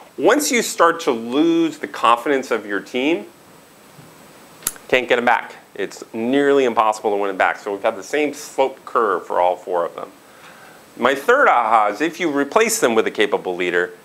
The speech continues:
you can get the mojo back immediately. It doesn't take you years and years and years to claw back the confidence of that team. That's one kind of aha I have about management and leadership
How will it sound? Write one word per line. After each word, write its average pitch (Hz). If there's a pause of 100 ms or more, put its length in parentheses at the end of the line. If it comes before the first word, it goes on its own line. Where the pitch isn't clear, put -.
you 120
can 117
get 117
the 110
mojo 98
back 85
immediately. 90
It -
doesn't 110
take 117
you 98
years 98
and 90
years 90
and 82
years 85
to -
claw 80
back 78
the -
confidence -
of -
that -
team. - (840)
That's 160
one 151
kind 117
of 92
aha 85
I 80
have 78
about 80
management 85
and 80
leadership 80